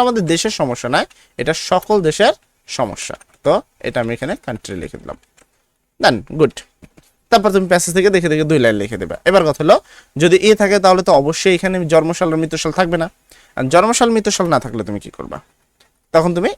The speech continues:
এইভাবে লিখবা, from this passage we can learn and কি know many things which will be useful and future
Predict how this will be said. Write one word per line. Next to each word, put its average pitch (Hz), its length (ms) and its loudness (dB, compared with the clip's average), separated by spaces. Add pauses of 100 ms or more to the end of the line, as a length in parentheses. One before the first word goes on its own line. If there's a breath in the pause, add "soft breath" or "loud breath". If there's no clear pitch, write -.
এইভাবে 131 260 -4
লিখবা, - 200 -10 (300)
from 151 220 4
this 123 100 -2 (100)
passage 151 380 0 (320 soft breath)
we 151 140 -4
can 135 120 2 (140)
learn 160 220 6 (440 soft breath)
and 123 160 0 (500)
কি 131 100 2 (220)
know 254 180 6 (400)
many 262 160 -2 (100)
things 151 240 0 (460)
which 208 280 4 (200)
will 120 280 2
be 117 60 0 (200)
useful 196 340 -4 (100)
and 117 100 -4 (100)
future 139 340 -2